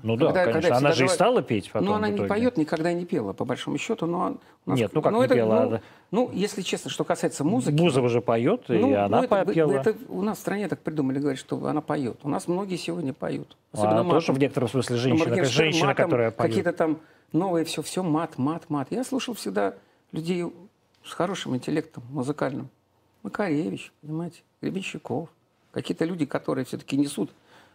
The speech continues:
Speaker 2: э, в массы что-то приличное. Шев-, Шевчук,
Speaker 1: Ну,
Speaker 2: пожалуйста.
Speaker 1: Ира Салтыкова точно не Макаревич, конечно.
Speaker 2: Ну, вот я как-то
Speaker 1: Как?
Speaker 2: хотел бы понять это. Ну, я сам, может быть, не совсем Макаревич, не совсем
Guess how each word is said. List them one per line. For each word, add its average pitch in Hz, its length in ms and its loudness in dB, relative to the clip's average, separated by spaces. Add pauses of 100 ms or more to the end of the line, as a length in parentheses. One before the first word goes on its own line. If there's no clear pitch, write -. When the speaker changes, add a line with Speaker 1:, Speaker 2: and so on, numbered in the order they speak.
(140)
Speaker 2:
э, 123 220 0
в 117 120 -6
массы 143 380 0
что-то - 380 -8
приличное. 131 680 -6 (720)
Шев-, - 240 -6 (320)
Шевчук, - 640 -8 (480)
Speaker 1:
Ну, 120 80 -6
Speaker 2:
пожалуйста. 143 280 0
Speaker 1:
Ира 156 120 4
Салтыкова 165 480 0
точно 113 560 -2
не 113 180 -2
Макаревич, 117 560 -2
конечно. 95 480 -12 (180)
Speaker 2:
Ну, 151 140 -2
вот 190 140 -8
я 202 120 -4 (380)
как-то - 280 -6
Speaker 1:
Как? 135 100 -12
Speaker 2:
хотел 139 260 -2
бы 151 120 -4
понять 156 380 -2
это. - 160 -8
Ну, 151 60 4
я 185 100 0
сам, 254 200 2
может 196 160 2
быть, 151 120 -2
не 170 60 2
совсем 165 360 0
Макаревич, 151 540 0
не 139 80 0
совсем 143 340 -2